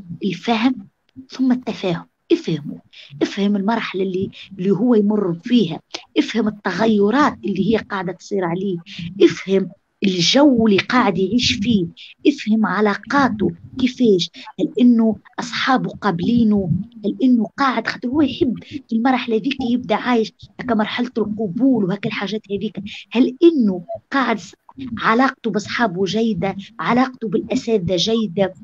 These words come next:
علاقته لبرا، التواصل متاعه كيفاش؟ فالتواصل مهاره يتعلمها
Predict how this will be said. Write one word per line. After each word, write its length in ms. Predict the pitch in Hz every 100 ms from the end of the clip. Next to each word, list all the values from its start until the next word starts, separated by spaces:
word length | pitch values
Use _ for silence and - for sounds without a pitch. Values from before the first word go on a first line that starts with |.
| - - -
علاقته 600 | 196 247 294 - - 220
لبرا، 560 | - 254 269 180 170 170 -
التواصل 480 | 269 214 269 - 208
متاعه 360 | 196 269 247 -
كيفاش؟ 480 | 196 208 247 208 - - - -
فالتواصل 880 | - - - - 285 311 302 254 226
مهاره 520 | 254 254 302 208 180 247 247
يتعلمها 560 | 269 269 294 330 359